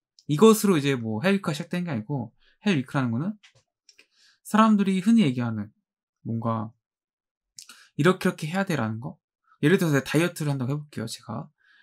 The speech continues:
제가 다이어트를 하는데, 어, 사람들은 보통 얘기하죠. 밥 세 끼를 다 챙겨 먹어야 된다고. 근데 이런 것들이 말하-, 흔히 말하는 사람 상식이란 거예요. 근데 밥 세 끼 다 먹고 살 빼기가 쉽나요? 다이어트가 되나요? 정말 쉽지 않죠? 그러면은 "나는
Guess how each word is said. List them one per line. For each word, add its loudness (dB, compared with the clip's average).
제가 -6
다이어트를 0
하는데, -4
어, -8
사람들은 4
보통 -2
얘기하죠. -4
밥 -4
세 -4
끼를 -2
다 -4
챙겨 2
먹어야 -2
된다고. -10
근데 4
이런 8
것들이 2
말하-, -2
흔히 0
말하는 0
사람 -6
상식이란 -2
거예요. -12
근데 -2
밥 0
세 0
끼 0
다 -2
먹고 -4
살 -4
빼기가 -4
쉽나요? -4
다이어트가 -2
되나요? -8
정말 -4
쉽지 -8
않죠? -8
그러면은 -2
"나는 0